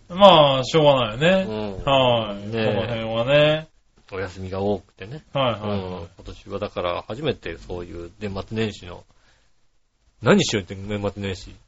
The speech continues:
Speaker 2: みんな何してんの？
Speaker 1: 何もしないよ。
Speaker 2: 何もしないのね。
Speaker 1: はい。こんな時期。
Speaker 2: うん。
Speaker 1: こんな時期だってどこ行っても混んでますからね。
Speaker 2: おん-、
Speaker 1: あの、メディアの人たちが言うのもなんですけれども。
Speaker 2: うん。
Speaker 1: は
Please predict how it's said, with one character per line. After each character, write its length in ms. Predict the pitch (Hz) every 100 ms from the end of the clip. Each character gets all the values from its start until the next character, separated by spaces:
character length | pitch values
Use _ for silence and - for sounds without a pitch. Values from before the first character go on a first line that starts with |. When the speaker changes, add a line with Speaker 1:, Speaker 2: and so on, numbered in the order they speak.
| -
Speaker 2:
み 120 | 175
ん 20 |
な 80 | 277
何 200 | 202 440
し 60 | -
て 140 | 107
ん 40 |
の？ 140 | 85 113 _ _ - _ _
Speaker 1:
何 200 | 208 285
も 100 | 330
し 100 | 320
な 160 | 339 330
い 40 |
よ。 200 | 170 - - _ -
Speaker 2:
何 120 | 214
も 80 | 349
し 120 | -
な 140 | 370
い 40 | 139
の 100 | 101
ね。 40 |
Speaker 1:
は 420 | 190 180 143 107 101
い。 80 | 131
こ 220 | 185 190
ん 20 |
な 140 | 190 185
時 160 | 175
期。 300 | 156 135 92 _
Speaker 2:
う 60 | 127
ん。 420 | 120 107 95 98 - -
Speaker 1:
こ 140 | 262
ん 40 |
な 140 | 302 302
時 160 | 294
期 120 | 254 190
だ 100 | 190
っ 40 |
て 80 | 180
ど 280 | 139 127 262
こ 140 | 320
行 60 | 220
っ 20 |
て 80 | 180
も 80 | 151
混 140 | 208
ん 20 |
で 60 | 214
ま 100 | 156
す 60 | 135
か 60 |
ら 320 | 123 131 139 127
ね。 100 | 120 _ _ _ _ _ _ 160 _ _
Speaker 2:
お 60 | 147
ん-、 400 | - 202 165 175 -
Speaker 1:
あ 360 | 135 170 165 151
の、 600 | 147 139 135 131 135 160
メ 180 | 170 180
デ 80 | 202
ィ 100 | 202
ア 40 |
の 100 | 202
人 160 | 185 214
た 140 | 180
ち 100 | 165
が 80 | 139
言 200 | 165 202
う 20 |
の 100 | 147
も 80 | 131
な 120 | 151
ん 40 | 160
で 80 |
す 100 | 127
け 100 | -
れ 80 | 143
ど 80 | 120
も。 200 | 113 98
Speaker 2:
う 40 | 139
ん。 460 | 143 123 95 90 -
Speaker 1:
は 600 | 165 151 127 107 90